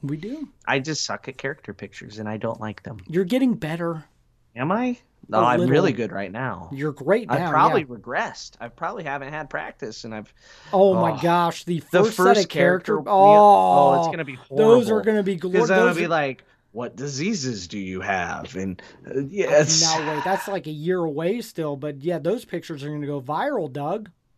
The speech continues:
Speaker 2: I can't wait.
Speaker 1: Me, I'm gonna be the opposite and be like, "I haven't had a picture with you, Mickey, in over a year," and big hugs and crying and tears and
Speaker 2: Yeah. Okay.
Speaker 1: fireworks and
Speaker 2: Next
Speaker 1: doves.
Speaker 2: one. Moving on.
Speaker 1: Okay.
Speaker 2: All right. Um, often we make a joke about how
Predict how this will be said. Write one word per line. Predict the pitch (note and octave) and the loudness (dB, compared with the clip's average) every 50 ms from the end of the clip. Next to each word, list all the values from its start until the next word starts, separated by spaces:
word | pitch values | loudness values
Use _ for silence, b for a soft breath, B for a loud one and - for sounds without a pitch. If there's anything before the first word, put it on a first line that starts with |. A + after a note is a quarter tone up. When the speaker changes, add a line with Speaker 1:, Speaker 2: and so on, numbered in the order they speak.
| _ - | _ -20
Speaker 2:
I | G#2 | -20
can't | _ - A2 G#2 - | _ -12 -10 -10 -8
wait. | - F3+ F3+ G3 | -2 0 2 4
Speaker 1:
Me, | C4+ F#4 F#4+ F4+ C4+ B3 | 6 6 6 6 4 2
I'm | G3 A3 D#4 F#4+ | 0 0 0 0
gonna | G4 E4 | 0 -2
be | A#3+ A#3 G#3 | -2 -2 -4
the | F#3+ F3+ F#3 F#3 | -2 -2 -2 -2
opposite | F3+ G#3+ D4 D#4 - C4 A#3 - - G#3+ G3 | -2 -2 -4 -4 -4 -6 -6 -6 -6 -6 -4
and | G#3 A3 | -2 -2
be | A#3 | -2
like, | A#3+ B3+ B3+ | -2 -2 -4
"I | E4 F4 F4+ | 0 4 4
haven't | F4+ F#4 F4+ | 4 4 4
had | F4 F4 E4 E4+ | 0 0 0 -2
a | D#4+ | -4
picture | D#4+ E4+ E4 D4+ A#3 D4 F4 | -6 -6 -6 -6 -6 -6 -6
with | D#4+ D#4+ - | -6 -4 -4
you, | D4+ D#4+ E4 | -4 -6 -4
Mickey, | D#4 D4 D4+ D4+ - - D4 C#4+ D4 | -4 -6 -6 -6 -6 -6 -4 -2 0
in | C#4+ C#4 | 0 0
over | C#4+ C#4 D4+ C#4+ C#4+ D4+ D4 | 0 -2 -4 -6 -6 -8 -8
a | D4 | -8
year," | C4+ B3 C#4+ D4 D4 D4 C#4+ C4+ C4 B3+ | -8 -6 -6 -6 -4 -4 -4 -4 -4 -4
and | A3+ G#3 | -4 -4
big | G3+ G#3 G3 E3+ | -6 -6 -8 -6
hugs | - G3 G3 F#3+ G3 G3 F#3+ E3+ - - | -6 -4 -4 -2 -2 -4 -6 -8 -12 -12
and | F3 E3 D#3+ D#3 D3 _ _ | -12 -10 -12 -12 -16 _ _
crying | - - F3 F3+ F3+ F3+ F3+ F#3 F#3 F3+ F3 E3+ | -12 -8 -6 -4 -4 -4 -6 -8 -8 -8 -8 -10
and | D#3 C#3 | -10 -12
tears | - - F#3 F3+ F3 F3 F3 F3 E3 D3+ D#3+ | -12 -10 -8 -6 -6 -6 -6 -8 -8 -10 -12
and | D#3 D3+ | -12 -12
Speaker 2:
Yeah. | G#2 G#2 G2+ G2 b b b b b b b | -12 -14 -14 -16 b b b b b b b
Okay. | C3+ C3+ C3+ F3+ | 0 0 2 2
Speaker 1:
fireworks | F#3+ F#3 F3+ F#3 F#3 F3+ F3+ F3+ F3+ F3+ E3+ - - | 0 0 0 -2 -4 -4 -4 -4 -4 -6 -6 -8 -10
and | E3 D#3 C#3+ C3 | -10 -10 -8 -6
Speaker 2:
Next | D#3+ E3+ - D3 C#3+ D#3+ F3+ E3+ | -4 0 0 2 2 0 -2 -4
Speaker 1:
doves. | E3+ - - - | -10 -14 -18 -20
Speaker 2:
one. | F2 F2+ _ _ _ _ - | -20 -20 _ _ _ _ -6
Moving | B2+ C3+ C3 C3 A2+ | -4 -4 -4 -4 -6
on. | G2 F2 D#2+ D2+ - _ - | -6 -8 -12 -16 -18 _ -12
Speaker 1:
Okay. | D3 D3 C3 - B2+ A#2+ | -12 -10 -12 -12 -10 -4
Speaker 2:
All | A#2+ C3 | -2 0
right. | B2+ A#2+ A#2 A2 - _ _ _ _ _ _ _ _ - | 0 0 0 -2 -6 _ _ _ _ _ _ _ _ -4
Um, | C#3 C#3+ C#3+ C#3 C#3 - | -2 -2 -2 -2 -4 -4
often | - B2+ C#3 D3+ - - E3+ D#3 | -2 -2 -2 -2 -4 -6 -8 -6
we | D3+ D#3 | -6 -4
make | D3 D3 C#3+ C#3+ C#3 C#3 | -4 -2 -2 -4 -4 -8
a | D3 | -8
joke | C3 - C#3+ C#3 C3+ C3+ - | -6 -2 -2 -2 -2 -4 -6
about | A#2+ A#2+ B2+ A#2+ F#2+ | -4 -4 -4 -4 -4
how | A#2+ A#2+ A2 A2 G#2+ G2+ G2 | -6 -6 -4 -4 -4 -4 -6